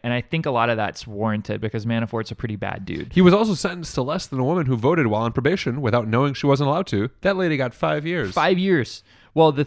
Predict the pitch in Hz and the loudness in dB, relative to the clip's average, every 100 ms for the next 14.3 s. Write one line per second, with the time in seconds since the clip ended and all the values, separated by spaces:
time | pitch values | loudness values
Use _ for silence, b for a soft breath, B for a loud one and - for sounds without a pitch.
0 | - 151 - 175 208 170 131 113 117 113 | 0 -2 0 0 0 0 0 0 0 -4
1 | 101 151 - - 147 - 131 127 - - | -2 -2 -4 -6 -4 -4 -4 -6 -4 -2
2 | 180 131 117 117 160 - 123 110 120 117 | -2 -2 0 0 0 -2 -6 -2 -2 -2
3 | - b b b 113 110 101 87 - _ | -4 b b b -2 -2 -2 -6 -10 _
4 | _ _ - 120 139 139 135 131 127 120 | _ _ -10 -2 0 2 0 0 0 0
5 | 135 131 120 117 113 - _ _ 123 160 | -2 -2 -4 -6 -10 -14 _ _ 0 0
6 | - 139 147 - 131 113 110 - 185 143 | 0 0 0 -2 -4 -2 -2 -2 -2 -2
7 | 131 151 156 120 - - 113 113 107 117 | -4 -2 -2 -2 -6 -8 0 0 0 0
8 | 135 120 117 110 - _ - - 147 131 | 0 0 0 0 -4 _ -10 -2 0 0
9 | 117 107 123 180 131 104 101 117 - 117 | -2 -2 0 2 0 -2 -4 -6 -8 -4
10 | 113 110 113 113 113 113 123 131 120 113 | -2 -2 -2 -2 -2 -2 0 2 2 2
11 | 165 151 - 127 120 117 117 110 110 110 | 2 0 0 -4 -4 -2 -2 -2 -4 -2
12 | 127 107 - 113 - 104 101 92 87 110 | 0 -2 -4 -10 -8 -2 0 -2 -4 -2
13 | 117 120 117 117 117 113 - - 113 110 | 0 2 0 0 -2 -6 -10 -8 -2 -2
14 | 104 - | -2 -6